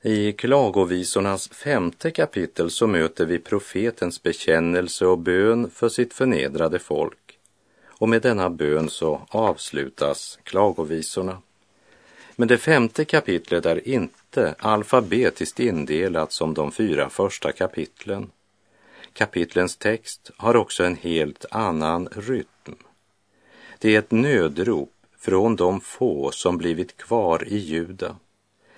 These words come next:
Deras land som bokstavligen lagts i spillror och där fienden på allt sätt triumferade. Vi läser Klagovisorna fem, vers ett och två.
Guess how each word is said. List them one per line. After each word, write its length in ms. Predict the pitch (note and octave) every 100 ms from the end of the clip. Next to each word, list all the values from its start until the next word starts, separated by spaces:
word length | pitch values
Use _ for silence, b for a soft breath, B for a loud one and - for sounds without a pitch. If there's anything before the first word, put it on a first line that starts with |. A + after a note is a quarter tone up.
| B B -
Deras 340 | G2+ F#2 -
land 360 | F2 F2+ G#2 G2+
som 380 | - D2 C#2+ - _
bokstavligen 1000 | F#2 G#2 - - - E2+ E2+ F#2+ F#2+ F#2+
lagts 420 | D#2+ D#2 - -
i 60 | D#2
spillror 840 | - - G2+ E2+ E2 F2 G2+ G#2 - _ b b
och 200 | - A2
där 180 | F#2
fienden 920 | E2+ - B2+ D#2+ D#2 F2+ E2+ D#2 C2 - _ _
på 120 | G2+
allt 380 | - F#2 A#2 D#2+
sätt 380 | - - C#2 - _
triumferade. 920 | D2 D#2+ F#2+ - A#2 G#2+ D2+ D2+ - - _ _ _ _ _ _
Vi 320 | D#2+ D#2+ E2
läser 600 | F2 F#2+ G2 - G#2 G2+
Klagovisorna 1000 | G2+ - C3 F#2 F2 D#2 D#2 - F2+ G#2+
fem, 600 | - - C3+ F2 D2 D2+
vers 380 | D#2 E2+ F#2+ -
ett 400 | C3+ F#2 - -
och 140 | F2+ -
två. 380 | E2+ E2+ F2